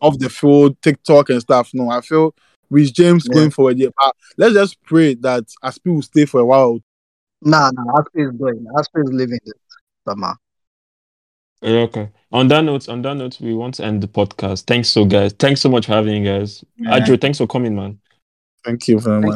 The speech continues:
Speaker 1: much.
Speaker 4: for having us, man. It was such a
Speaker 3: Cheers,
Speaker 4: pleasure
Speaker 3: man.
Speaker 4: to be here again. And, uh, apologies, guys, if it was a bit of chaos in the end, but hey, it was
Speaker 3: <laughs>
Speaker 4: worth it. We had fun, right?
Speaker 3: Yeah, yeah. And Judah, thanks for coming, man. I appreciate your opinion.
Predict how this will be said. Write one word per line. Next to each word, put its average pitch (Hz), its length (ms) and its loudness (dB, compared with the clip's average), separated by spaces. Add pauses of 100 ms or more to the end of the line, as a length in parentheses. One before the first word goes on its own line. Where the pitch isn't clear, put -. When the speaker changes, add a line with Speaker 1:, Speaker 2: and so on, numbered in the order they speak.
Speaker 1:
much. 139 100 0
Speaker 4:
for 151 60 0
having 151 240 -2
us, 135 120 -4 (100)
man. 139 380 -2
It 135 100 -6
was 139 260 -6
such - 400 -12
a 160 40 -4
Speaker 3:
Cheers, 104 100 -6
Speaker 4:
pleasure 101 160 0
Speaker 3:
man. 98 260 -8
Speaker 4:
to 120 120 -14
be 127 100 -4
here 127 180 -4
again. 120 600 -4
And, 110 420 -10 (100)
uh, 110 540 -4 (240)
apologies, 143 580 2
guys, 127 360 -2
if 120 200 -8
it 127 100 -4
was 127 180 -6
a 135 40 -6
bit 123 140 -8
of 120 220 -8
chaos 160 380 -4
in 151 100 -6
the 143 140 0
end, 139 200 0
but 117 140 -6
hey, 113 260 -8 (220)
it - 180 -16
was 139 200 2
Speaker 3:
<laughs> - 0 -
Speaker 4:
worth 135 300 2
it. 107 280 -10
We 127 80 -2
had 123 200 0
fun, 127 260 -2
right? 120 280 -2
Speaker 3:
Yeah, 104 320 0 (420)
yeah. 104 260 -4 (380)
And 113 220 4
Judah, 139 240 4
thanks 143 220 -2
for 127 80 -2
coming, 135 240 -4
man. 117 360 -10
I 214 60 -8
appreciate 127 380 -2
your 104 500 0 (180)
opinion. 110 540 -2